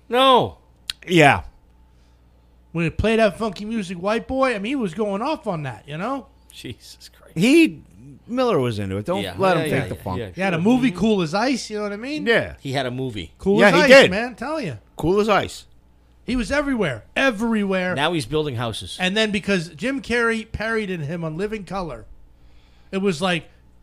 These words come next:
Speaker 3: Stewart wearing the winger shirt, man.
Speaker 2: It was
Speaker 3: Now,
Speaker 2: done.
Speaker 3: now we're gonna pick on him.
Speaker 2: Yep. And, like, and third base.
Speaker 3: Oh, third base took the piss out of him, too.
Speaker 2: Oh. And the Pop Goes the Weasel video.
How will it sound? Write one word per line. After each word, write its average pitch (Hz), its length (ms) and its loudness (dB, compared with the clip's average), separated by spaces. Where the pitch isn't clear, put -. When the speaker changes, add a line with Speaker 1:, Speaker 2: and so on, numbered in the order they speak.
Speaker 3:
Stewart 233 380 2
wearing 240 220 4
the 240 60 2
winger 196 300 2
shirt, 165 260 -6
man. 156 380 0
Speaker 2:
It - 20 -12
was 110 160 -10
Speaker 3:
Now, 190 280 6
Speaker 2:
done. 190 160 -4
Speaker 3:
now 185 240 2
we're 196 100 0
gonna 208 140 0
pick - 260 0
on 113 220 -10
him. 98 100 -20
Speaker 2:
Yep. 160 340 0
And, 175 280 4
like, 160 420 2
and 151 260 0
third 185 320 0
base. 180 480 0
Speaker 3:
Oh, 175 120 -2
third 190 280 0
base 175 220 0
took 165 160 -4
the 135 80 -10
piss - 260 -6
out 156 160 -4
of 147 60 -8
him, 214 100 -14
too. 208 260 -2
Speaker 2:
Oh. 147 360 2
And 175 200 4
the 165 60 2
Pop 180 340 8
Goes 175 220 0
the 165 60 0
Weasel 156 300 2
video. 98 400 -2